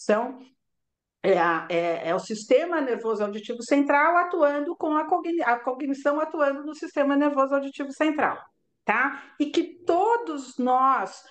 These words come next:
com exceção de alguns que têm falhas nessa habilidade, conseguimos e fazemos isso o tempo todo, porque senão a gente não viveria nos grandes centros, tá certo? E também não viveria no campo, porque é grilo, é não sei o quê, é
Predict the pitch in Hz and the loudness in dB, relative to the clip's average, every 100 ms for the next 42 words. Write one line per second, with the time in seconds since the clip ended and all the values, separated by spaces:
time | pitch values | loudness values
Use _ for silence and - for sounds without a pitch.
0 | - - 285 294 294 330 - 269 254 247 | -20 -2 0 0 -2 -6 -2 -2 2 0
1 | 247 247 247 254 247 285 285 - 240 226 | 0 -6 -10 -8 0 2 0 0 2 2
2 | 254 240 214 202 170 170 240 240 277 302 | 0 -2 -6 -4 -6 -2 -2 -2 -6 -2
3 | 311 339 320 302 359 370 320 269 392 381 | 2 2 0 -6 -8 -6 -6 0 0 0
4 | 359 349 311 349 349 311 359 403 392 370 | -2 0 -2 0 -4 -4 -4 -2 -2 -4
5 | 427 415 359 330 - 285 269 294 311 302 | -4 0 0 0 -6 -6 -2 0 -2 -4
6 | 339 320 339 415 403 392 370 359 349 285 | -8 -4 -2 0 2 2 0 -2 -6 -6
7 | 330 370 - 415 359 277 - - - - | -6 -6 -2 0 0 -2 -6 -18 -20 -20
8 | _ _ _ _ _ - 175 254 269 302 | _ _ _ _ _ -2 0 2 0 -2
9 | - 165 165 - - - 392 494 440 523 | -6 -12 -12 -16 -12 -2 0 2 4 4
10 | 539 440 415 427 359 359 415 466 349 392 | 4 -4 0 0 0 -2 0 0 2 0
11 | - - 180 - - - - 311 311 320 | -2 -2 -2 -2 -20 -14 0 0 2 2
12 | 269 240 220 226 359 359 349 302 240 226 | 4 4 0 -4 0 2 2 0 2 2
13 | 220 202 196 190 190 208 202 233 302 330 | 4 2 0 0 -2 -8 -6 -4 0 2
14 | 330 311 277 233 | 4 4 4 0